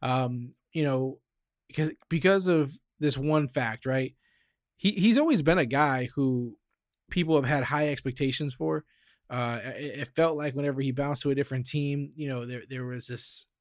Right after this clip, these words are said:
you know, this feeling that he was gonna be more than what he was. Well, last year he did that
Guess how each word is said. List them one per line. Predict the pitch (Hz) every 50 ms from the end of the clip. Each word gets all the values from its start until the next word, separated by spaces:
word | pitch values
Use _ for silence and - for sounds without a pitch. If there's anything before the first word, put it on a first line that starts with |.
| _ -
you | 240
know, | 226 185
this | 165 165 156 -
feeling | - - - 208 208 202 202 202 202 190
that | 180 156 151
he | 156 165 165
was | 151 147 147
gonna | 151 147 143
be | 139 135
more | 139 139 143 147 156 151 151 151 147 - _ _ _ _ _ _ _ _ _ _ _ _ _ -
than | 120 120 123 151 151 147
what | 143 143 139
he | 135
was. | 123 127 135 147 151 156 165 180 185 - - - _ _ _ _ _ _ -
Well, | 135 139 139
last | 151 170 240 330 247 - -
year | 190 165
he | 160 151 139
did | 139 151 147 120 117
that | 107 90 80